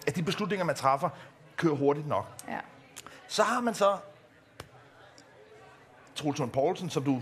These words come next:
Speaker 1: tidligere også har arbejdet som student for, kender rigtig
Speaker 2: Ja.
Speaker 1: godt, øh, der nu er, kan man sige, chefforhandler for Venstre i alle de sådan store økonomiske spørgsmål,
Speaker 2: Ja.
Speaker 1: men også sidder i de her landbrug. Og jeg kan ikke lade være med, når jeg kigger på det udefra, og konstaterer, ja, Tommy Ahlers, han er gået.
Speaker 2: Mm.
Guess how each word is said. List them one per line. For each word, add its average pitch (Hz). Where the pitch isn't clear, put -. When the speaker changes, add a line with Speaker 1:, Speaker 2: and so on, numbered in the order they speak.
Speaker 1:
tidligere 185
også 147
har 156
arbejdet 151
som 117
student 127
for, 160
kender 160
rigtig 143
Speaker 2:
Ja. 226
Speaker 1:
godt, 147
øh, 135
der 151
nu 196
er, 139
kan 120
man 127
sige, 120
chefforhandler 180
for 135
Venstre 143
i 113
alle 135
de 156
sådan 147
store 135
økonomiske 131
spørgsmål, 185
Speaker 2:
Ja. 214
Speaker 1:
men 151
også 165
sidder 196
i 180
de 165
her 180
landbrug. 123
Og 110
jeg 196
kan 233
ikke 220
lade 220
være 208
med, 196
når 185
jeg 180
kigger 208
på 180
det 175
udefra, 156
og 135
konstaterer, 175
ja, 139
Tommy 147
Ahlers, 202
han 170
er 156
gået. 151
Speaker 2:
Mm. 214